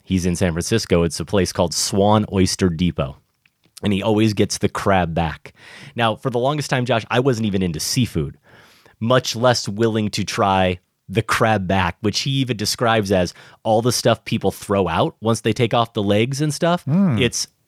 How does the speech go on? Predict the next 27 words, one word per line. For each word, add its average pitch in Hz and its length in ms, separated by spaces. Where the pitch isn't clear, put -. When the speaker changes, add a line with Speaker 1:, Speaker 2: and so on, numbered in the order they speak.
Speaker 1:
in 139 140
his 139 180
own 139 200
words, 110 420
the 117 140
brains 120 600
and 104 200
fat 104 420
and 95 160
magic. 85 600
<laughs> - 180
Speaker 2:
Lovely. 113 480
Speaker 1:
And 147 320
it 147 140
really 165 280
is 160 140
kinda 135 260
like 131 200
this 135 160
stew 92 560
in 131 200
the 143 80
crab 131 480
back 123 420
as 113 180
a 117 80
bowl, 92 560